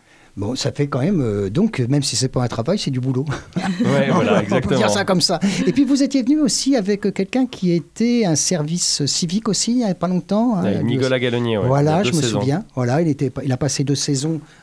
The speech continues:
Speaker 1: euh, avec vous. Et, euh, une, vous nous aviez aussi amené des joueuses, des jeunes joueuses, hein,
Speaker 2: Mhm.
Speaker 1: si je me souviens
Speaker 2: Tout à
Speaker 1: bien,
Speaker 2: fait.
Speaker 1: hein, qui ont fait carrière, hein, toujours, qui continuent.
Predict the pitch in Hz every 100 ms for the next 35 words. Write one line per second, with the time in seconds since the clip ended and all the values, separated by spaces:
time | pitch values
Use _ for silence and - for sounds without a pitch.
0 | - 110 110 113 127 120 120 127 254 294
1 | - - - - 175 170 170 170 151 143
2 | 143 - - 170 143 165 151 151 165 156
3 | 147 170 156 139 - 170 139 139 185 135
4 | 127 110 - 254 113 - - 113 113 127
5 | 135 123 113 107 110 110 107 123 110 104
6 | - 110 107 101 113 143 156 151 - -
7 | - 123 123 131 127 127 123 - 135 -
8 | - 254 294 139 147 151 156 165 277 175
9 | 139 135 127 180 269